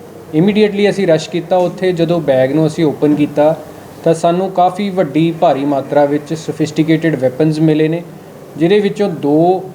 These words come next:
ਏ ਕੇ ਸੀਰੀਜ਼ ਦੀ ਸੋਫਿਸਟੀਕੇਟਿਡ ਵੈਪਨਸ ਨੇ, ਉਹਦੇ ਨਾਲ ਅੱਠ ਮੈਗਜ਼ੀਨ ਨੇ। ਇਹਦੇ ਨਾਲ ਨਾਲ ਇੱਕ ਤੀਹ ਬੋਰ ਦੀ ਪਿਸਟਲ ਵੀ ਹੈ ਤੇ ਇਹਦੇ ਨਾਲ ਵੀ ਦੋ ਮੈਗ-, ਅ, ਦੋ ਮੈਗਜ਼ੀਨ ਨੇ। ਇਹ ਜਿਹੜੇ ਸੈਵਨ ਪੁਆਇੰਟ ਸਿਕਸ ਟੂ ਦੇ ਰਾਊਂਡਸ ਨੇ, ਜਿਹੜੇ ਏ ਕੇ ਸੀਰੀਜ਼ ਦੀ ਰਾਈਫਲ 'ਚ ਪੈਂਦੇ ਨੇ,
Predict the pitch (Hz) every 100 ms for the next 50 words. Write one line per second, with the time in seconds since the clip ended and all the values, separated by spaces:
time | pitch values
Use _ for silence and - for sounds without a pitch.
0 | - 147 151 175 175 170 165 170 156 170
1 | 165 - - 135 156 160 156 156 139 135
2 | 143 143 165 170 - - - 160 180 160
3 | 151 160 147 160 - - - 139 139 131
4 | 131 147 156 196 - - - - - -
5 | - - 170 214 208 196 196 214 208 208
6 | - 208 - - 196 220 214 196 208 -
7 | 170 190 190 196 190 185 202 190 185 180
8 | 190 208 185 170 175 151 147 143 127 -
9 | 151 143 151 156 147 123 120 123 110 107
10 | - - - - - - - - - -
11 | 185 180 214 220 226 208 185 202 208 208
12 | 208 208 196 - - 214 214 208 208 175
13 | 165 180 180 185 180 175 175 185 180 170
14 | 180 180 170 170 165 170 147 - 156 156
15 | 139 135 143 160 175